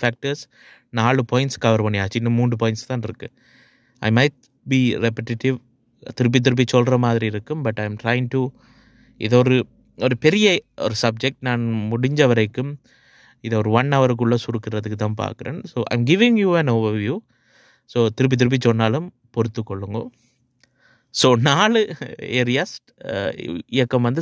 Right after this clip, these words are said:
சக்சீடட். அதுக்கு அப்புறம் என்ன? Fiscal capacity. ஆ, இப்ப ஒரு ஸ்டேட்னா என்ன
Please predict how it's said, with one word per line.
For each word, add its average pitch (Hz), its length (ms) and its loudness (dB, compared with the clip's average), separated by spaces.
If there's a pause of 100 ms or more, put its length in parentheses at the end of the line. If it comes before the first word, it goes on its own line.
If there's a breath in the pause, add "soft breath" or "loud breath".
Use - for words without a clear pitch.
சக்சீடட். - 500 -6 (600 loud breath)
அதுக்கு 202 280 2
அப்புறம் 170 220 2
என்ன? 113 400 0 (1800)
Fiscal 165 500 2
capacity. - 680 -2 (1900 soft breath)
ஆ, 143 300 0
இப்ப 117 220 0
ஒரு 110 120 2
ஸ்டேட்னா 165 580 2
என்ன 151 200 -2